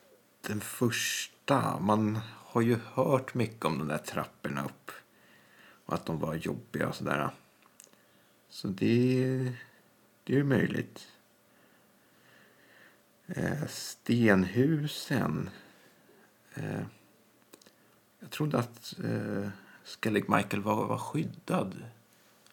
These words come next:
Liksom, så att... Eh, att man skulle få bo där. Eh, men det är ju inte säkert att de berättade det för några. <laughs> Eh,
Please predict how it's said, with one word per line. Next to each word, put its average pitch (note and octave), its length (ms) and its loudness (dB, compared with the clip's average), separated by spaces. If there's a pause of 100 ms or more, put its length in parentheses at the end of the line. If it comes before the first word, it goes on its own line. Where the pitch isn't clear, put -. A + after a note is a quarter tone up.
(120)
Liksom, - 360 -12
så - 100 -6
att... - 340 -8 (1900)
Eh, - 280 -2 (220)
att - 100 -10
man G2+ 100 -4
skulle - 180 -2
få - 180 -2 (300)
bo C#3 420 6
där. C#2+ 540 -2 (1500)
Eh, - 260 -4
men - 160 -6
det - 60 -2
är - 20 0
ju C#3 40 0
inte - 460 -8
säkert - 460 -8
att - 120 -8
de - 120 -4
berättade - 460 -4
det B2 140 -2
för - 160 -10
några. F#2 300 -6 (1200)
<laughs> D3 80 -12 (520)
Eh, F#2 460 2